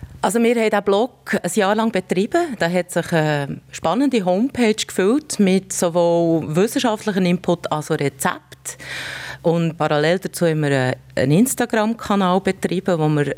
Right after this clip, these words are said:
so ein bisschen Werbung auch gemacht haben, für die Leute auf, auf die Homepage zu lenken überhaupt. Und sind dort dann so wie in Kontakt gekommen mit Kochinteressierten, mit, äh,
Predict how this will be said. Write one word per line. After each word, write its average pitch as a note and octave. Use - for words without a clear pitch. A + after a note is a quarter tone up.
so -
ein A#2+
bisschen B2+
Werbung -
auch -
gemacht A#3
haben, A#3
für -
die -
Leute E3+
auf, -
auf -
die C3
Homepage B3
zu -
lenken G#3+
überhaupt. F3+
Und E3
sind F3+
dort E3+
dann F3
so E3+
wie G3
in G#3
Kontakt -
gekommen F3
mit D#3+
Kochinteressierten, A#3+
mit, E3+
äh, D3+